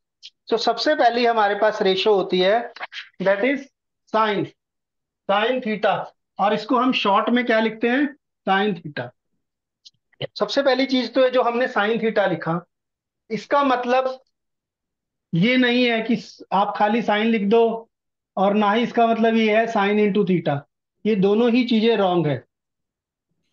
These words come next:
राइट? So कोई भी trigonometric ratio that is meaningless जब तक उसके साथ कोई एंगल नहीं होगा। अगर trigonometric रेशियो के साथ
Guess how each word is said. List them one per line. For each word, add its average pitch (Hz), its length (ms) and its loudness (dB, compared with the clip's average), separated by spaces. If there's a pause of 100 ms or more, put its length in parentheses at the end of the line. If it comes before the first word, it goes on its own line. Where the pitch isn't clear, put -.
(120)
राइट? 214 420 -2 (500)
So 247 120 0 (1300)
कोई 277 220 2
भी 320 200 2
trigonometric 240 640 0
ratio 190 340 0 (1120)
that 196 280 0
is 294 200 -2
meaningless 269 800 2 (180)
जब 214 320 -2
तक 294 160 2
उसके 247 240 -2
साथ 247 300 0
कोई 262 180 0
एंगल 196 380 0
नहीं 175 220 0
होगा। 110 300 -4 (960)
अगर 277 420 2
trigonometric 247 720 0
रेशियो 226 320 2
के 226 160 0
साथ 214 300 0